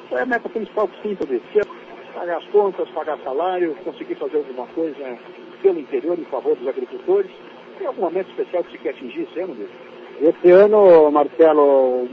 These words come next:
Speaker 2: maior
Speaker 1: Um ano
Speaker 2: pre-
Speaker 1: difícil, sem dinheiro, né, David?
Speaker 2: É, a maior preocupação minha esse ano é equipar o pátio de obras, o pátio de máquinas, principalmente. Porque na área da saúde nós temos,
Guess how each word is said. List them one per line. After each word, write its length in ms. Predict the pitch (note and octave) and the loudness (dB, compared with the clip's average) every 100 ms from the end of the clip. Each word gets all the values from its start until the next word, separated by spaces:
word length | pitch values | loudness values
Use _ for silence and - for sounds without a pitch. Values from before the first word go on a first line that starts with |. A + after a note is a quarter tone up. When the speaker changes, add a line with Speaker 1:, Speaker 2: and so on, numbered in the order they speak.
| C#3 D3+ | -6 4
Speaker 2:
maior 600 | D#3+ D3+ D#3 F3 G3 D3+ | 4 6 8 8 8 6
Speaker 1:
Um 100 | B3 | 2
ano 60 | |
Speaker 2:
pre- 140 | - D#3 | 0 0
Speaker 1:
difícil, 300 | - - - | 0 -2 0
sem 140 | - G#4 | -4 -2
dinheiro, 320 | A#3+ C3 A#2 | -4 -6 -6
né, 100 | D3+ | -8
David? 220 | A#2+ C3 | -6 2
Speaker 2:
É, 80 | D3 | 4
a 80 | D3+ | 4
maior 360 | D#3 E3 A3+ | 6 8 8
preocupação 640 | A3 F#3+ - E3+ - E3+ F3 | 6 0 2 2 4 4 4
minha 340 | E3+ G3 F3 | 2 2 4
esse 440 | D3+ - - - | 8 8 8 4
ano 420 | F3 G3+ G#3 G#3+ F#3+ - - - - | 6 6 4 -2 -6 -18 -20 -12 4
é 120 | E3+ | 6
equipar 680 | F#3 - - E3+ F3+ G3+ G#3+ - - | 6 2 -2 4 6 6 2 -6 -8
o 80 | D#3+ - - - | -4 0 0 0
pátio 260 | F#3 - | 2 4
de 100 | F3 | 6
obras, 440 | E3+ D#3+ D#3 B2+ B2 | 6 6 4 0 -8
o 180 | - - | -4 0
pátio 300 | E3 E3 D#3 | 2 2 0
de 80 | |
máquinas, 560 | C#3 D3 D#3 - B2+ B2 - | 2 2 2 0 -10 -14 -10
principalmente. 720 | D#3 - D#3 C#3+ D3 C#3+ A#2+ - - - - - - - | -12 -4 0 0 0 -4 -6 -16 -20 -20 -20 -20 -20 -6
Porque 400 | C#3 - D#3 D#3 | -6 0 2 4
na 140 | D#3 | 4
área 260 | E3 F3 D#3 | 4 4 4
da 140 | D#3+ | 2
saúde 440 | - D#3 E3+ F3 D3 | 2 2 4 4 2
nós 180 | C#3+ - | 0 -2
temos, 420 | D#3 D3+ C#3+ B2 | -2 0 -2 -4